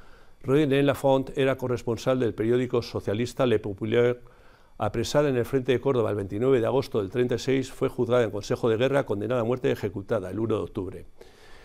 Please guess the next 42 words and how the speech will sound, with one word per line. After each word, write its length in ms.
Luis 280
de 80
la 180
Pré, 340
eh, 220
fue 220
correspon-, 520
era 200
el 80
corresponsal 560
del 160
diario 340
Paris 260
Soir. 540
Falleció 460
el 60
once 220
de 80
diciembre 400
del 80
treinta 260
y 40
seis 360
tras 220
las 80
graves 480
heridas 320
sufridas 600
en 80
el 80
ataque 340
de 100
dos 220
cazas 300
soviéticos 640
contra 320
el 80
avión 260
correo 420
de 120
Air 100
France, 460